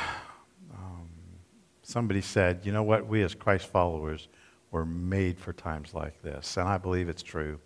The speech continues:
And I believe we're made for times like this as we're beginning to move into a whole new era. Let's be part of that together.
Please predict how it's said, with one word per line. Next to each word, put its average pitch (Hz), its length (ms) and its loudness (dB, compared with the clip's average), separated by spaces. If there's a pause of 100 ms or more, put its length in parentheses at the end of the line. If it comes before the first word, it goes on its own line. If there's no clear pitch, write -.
(640)
And 107 100 8
I 107 60 8
believe 95 480 4
we're 85 140 2
made 90 420 2
for 85 380 2 (180)
times 101 480 2
like 90 280 4
this 82 440 0 (680)
as 87 220 -2
we're 85 100 0
beginning 90 380 2
to 85 120 -4
move 87 260 -2
into 82 180 0
a 76 40 0
whole 92 380 -4
new 87 220 -4
era. 76 440 0 (1800)
Let's 131 140 4
be 113 120 4
part 98 300 6
of 87 80 2
that 90 220 4
together. 78 680 -2